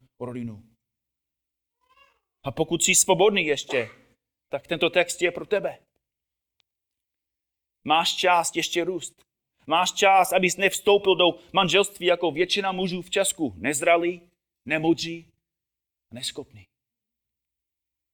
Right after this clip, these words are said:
Pokud plánuješ být manželem a otcem, ale ještě nejsi, tak máš velkou milost. Máš příležitost ještě se učit. Toto kázání ti ukazuje,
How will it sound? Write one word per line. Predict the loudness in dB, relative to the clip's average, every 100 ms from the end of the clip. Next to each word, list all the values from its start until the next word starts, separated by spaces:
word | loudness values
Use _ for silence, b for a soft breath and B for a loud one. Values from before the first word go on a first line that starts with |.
| _ _ _ _
Pokud | -14 -10 -8
plánuješ | -4 -4 0 0 0 -4
být | -10 -6
manželem | -8 -6 -6 -4 -4
a |
otcem, | -6 -6 -6 -6 -10 b b
ale | -10 -6
ještě | -4 -2 -4
nejsi, | -2 -4 -6 -8
tak | -16 -20
máš | -18 -16
velkou | -16 -18 -20
milost. | -20 -20 -20 -20 _ _ _ _ _ _ _ _ _ _ _ _ _ _ _ _ _ _ _ -18
Máš | -14 -10
příležitost | -8 -8 -10 -12 -14 -16 -16
ještě | -18 -18 -16
se | -14 -14
učit. | -16 -20 -20 _ _ _ _ _ _ _ _ _ _ _ _ _ _ _ _ _ _
Toto | -20 -16
kázání | -4 0 2 4 4 2 0
ti | -4 -12 -18
ukazuje, | -8 -4 -4 -8 -16 -20